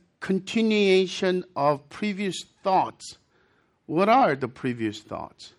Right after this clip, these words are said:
It's about prayer. "Ask and you shall receive. Seek, you shall find. And knock, and it shall be opened." And then, as an illustration, Jesus gives this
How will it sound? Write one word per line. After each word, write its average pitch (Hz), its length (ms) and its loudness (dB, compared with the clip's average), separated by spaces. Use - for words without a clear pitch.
It's 131 140 -10
about 160 320 4
prayer. 120 420 0
"Ask 139 380 0
and 147 180 2
you 139 80 0
shall 135 300 2
receive. 139 560 -4
Seek, 165 440 -4
you 143 120 -6
shall 139 240 0
find. 160 420 0
And 110 140 -2
knock, 151 320 2
and 117 160 -2
it 123 60 0
shall 131 260 -2
be 127 120 0
opened." 127 440 -2
And 135 160 2
then, 214 380 4
as 151 200 4
an 160 100 4
illustration, 147 1000 2
Jesus 165 380 -2
gives 151 360 0
this - 360 -6